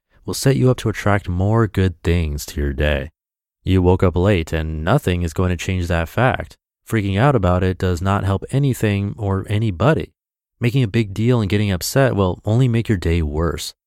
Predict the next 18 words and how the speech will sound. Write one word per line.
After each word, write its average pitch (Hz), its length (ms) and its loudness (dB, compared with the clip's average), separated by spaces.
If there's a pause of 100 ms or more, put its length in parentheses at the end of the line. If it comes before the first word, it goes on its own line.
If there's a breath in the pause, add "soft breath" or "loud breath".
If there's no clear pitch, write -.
(440)
It's - 140 -6
your 127 160 4
choice 110 420 0 (220 soft breath)
whether 90 180 -2
you 90 120 0
let 98 140 0
the 80 100 -6
stress 98 380 -2
of 82 120 0
one 95 260 2
little 104 220 2
thing 104 320 0
set 107 200 -2
your 95 120 0
emotional 92 420 0
state 95 400 -2
and 90 80 0
intention 98 680 0